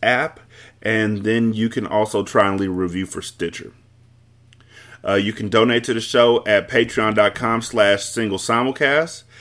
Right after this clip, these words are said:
uh, at buy me a coffee dot com slash S S cast, and on Good Pods app, you can tip us. All money will go towards the show, helping us buy books for this show and then movies for Hindsight,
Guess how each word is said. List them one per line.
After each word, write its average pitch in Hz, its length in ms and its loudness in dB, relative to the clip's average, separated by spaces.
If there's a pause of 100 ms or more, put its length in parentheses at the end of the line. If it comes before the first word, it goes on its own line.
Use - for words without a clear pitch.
(240)
uh, 92 280 4
at 101 220 0
buy 104 180 4
me 107 160 0
a 98 60 2
coffee 127 380 4
dot 117 240 -2
com 120 240 0
slash 101 420 -2
S 107 240 0
S 131 220 2
cast, 87 520 -2 (460)
and 117 420 2
on 113 300 0
Good 131 300 6
Pods 113 420 4
app, 110 340 2
you 107 200 -4
can 98 480 -4
tip - 260 0
us. - 360 -12 (340)
All 143 240 4
money 117 240 2
will 95 140 0
go 98 160 0
towards 92 380 0
the 87 60 -10
show, 85 320 -6
helping 101 340 -2
us 92 120 -6
buy 90 240 0
books 98 480 -2
for - 180 -2
this 92 220 -2
show 92 280 -2
and 92 120 -4
then 92 160 -4
movies 87 420 -4
for 87 360 -4
Hindsight, 90 640 -8